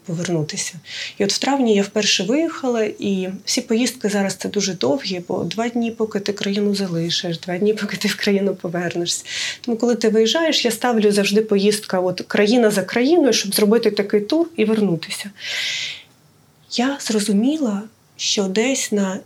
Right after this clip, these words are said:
четвертий день перебування в, в, в безпеці, да, умовній,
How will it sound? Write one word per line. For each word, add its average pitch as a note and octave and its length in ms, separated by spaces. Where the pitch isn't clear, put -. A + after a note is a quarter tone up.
четвертий A3 580
день B3 460
перебування G3 880
в, E3+ 60
в, F#3 160
в G#3 260
безпеці, G3 840
да, G#3 140
умовній, F#3+ 640